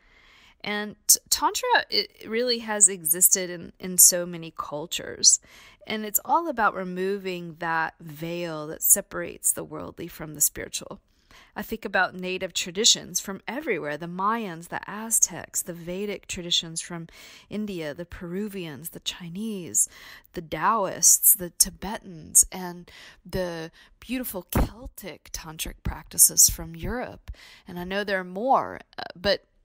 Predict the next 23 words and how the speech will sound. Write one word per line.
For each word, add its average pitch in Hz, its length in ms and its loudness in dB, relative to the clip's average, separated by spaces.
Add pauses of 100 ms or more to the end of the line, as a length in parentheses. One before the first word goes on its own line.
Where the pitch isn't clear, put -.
uh, - 100 -8 (180)
what 196 280 0
we 185 180 -4
are 180 120 -2
seeing 226 500 6
is 180 160 -2
this - 180 4
beautiful 185 720 -6 (360)
multiculturalism 170 1500 -4 (380)
tying 226 540 -4
us 180 160 -8
all 175 200 -10
together. 151 480 -6
This 226 200 0
is 269 240 -2
the 190 120 -8
deepest 180 540 0
meaning 160 300 -12
of 156 120 -8
the 151 120 -8
word 151 200 -10
yoga, 151 520 -8 (560)
um, 170 400 -8